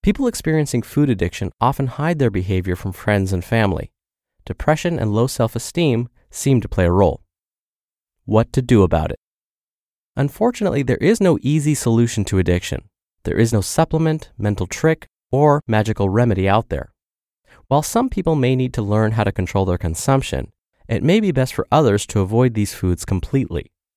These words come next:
If you struggle with food addiction, it may be best to seek professional help. Psychiatrists and psychologists can help. There are also organizations like O A, Overeaters Anonymous,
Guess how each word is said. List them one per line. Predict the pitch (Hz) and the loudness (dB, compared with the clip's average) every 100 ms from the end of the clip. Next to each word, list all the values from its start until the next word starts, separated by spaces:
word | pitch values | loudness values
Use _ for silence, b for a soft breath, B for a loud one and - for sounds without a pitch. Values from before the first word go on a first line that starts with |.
| _ _ - | _ _ -12
If | - | -8
you | 104 | -6
struggle | - 107 110 | 0 2 2
with | 101 - | 0 0
food | 156 156 | 0 2
addiction, | 135 131 - 143 156 139 - | 2 0 0 -2 -4 -6 -2
it | 131 | 2
may | 143 | 2
be | 151 | 2
best | 127 110 - | 0 0 -2
to | - | -8
seek | - 92 | -4 -4
professional | - - 82 - 78 | -4 -4 -4 -6 -2
help. | 135 98 - _ _ _ _ _ b | 0 0 -4 _ _ _ _ _ b
Psychiatrists | - 143 - 190 214 - 185 - - - | -2 -2 0 0 0 -2 -6 -6 -10 -2
and | 151 175 | 0 0
psychologists | 147 139 120 101 98 101 - | -2 0 0 0 -2 -6 -8
can | - 101 | -4 -2
help. | 98 85 - - _ _ _ - | 0 -2 -6 -12 _ _ _ -4
There | 131 | 2
are | 139 | 4
also | 185 - | 4 2
organizations | - 139 127 120 123 117 95 - | 0 0 0 0 0 -2 -6 -4
like | 90 - 104 | -4 -2 0
O | 101 110 | 2 2
A, | 80 98 - | 0 -4 -4
Overeaters | 104 98 104 98 95 | -2 0 0 0 0
Anonymous, | 90 113 117 76 - | 0 0 0 -2 -6